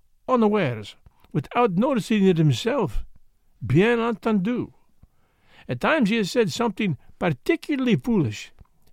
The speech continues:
and behold, that foolish remark has revealed the truth to me. And then, too, it was his practice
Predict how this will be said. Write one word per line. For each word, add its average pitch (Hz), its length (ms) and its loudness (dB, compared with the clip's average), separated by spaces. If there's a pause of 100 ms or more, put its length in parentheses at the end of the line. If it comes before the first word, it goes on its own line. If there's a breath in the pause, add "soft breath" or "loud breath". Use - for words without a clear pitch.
(100)
and 170 160 4
behold, 139 420 4
that 151 220 -4
foolish 240 340 0
remark 185 440 0 (260 soft breath)
has 131 220 2
revealed 170 420 2
the 208 80 0
truth 285 380 0
to 151 100 -2
me. 117 380 -4 (840)
And 151 240 0
then, 269 340 0
too, 156 380 -4 (360 soft breath)
it 170 180 0
was 156 120 4
his 262 240 2
practice 190 640 -6